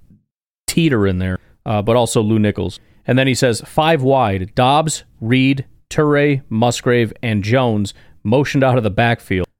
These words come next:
Love finds Reed in the end zone with Campbell in coverage." I'm assuming that's the same touchdown play. Kyle Malzahn comment. I, I like reading all the comments 'cause they each say a little bit of different things.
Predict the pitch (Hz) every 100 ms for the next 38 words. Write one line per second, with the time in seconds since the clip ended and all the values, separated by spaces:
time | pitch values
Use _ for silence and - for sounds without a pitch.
0 | _ 110 131 120 131 127 107 104 123 123
1 | 120 - - - 110 110 113 110 113 117
2 | 110 98 - 113 104 104 95 98 98 85
3 | 82 - 110 123 104 98 92 - - 101
4 | 92 101 - 101 90 - 87 87 - -
5 | - - - 120 120 113 110 101 117 113
6 | 110 98 - _ _ - 113 110 110 127
7 | - - 196 190 127 131 107 104 110 117
8 | 104 110 117 - 101 104 110 - 120 113
9 | 104 107 107 107 104 101 101 104 104 110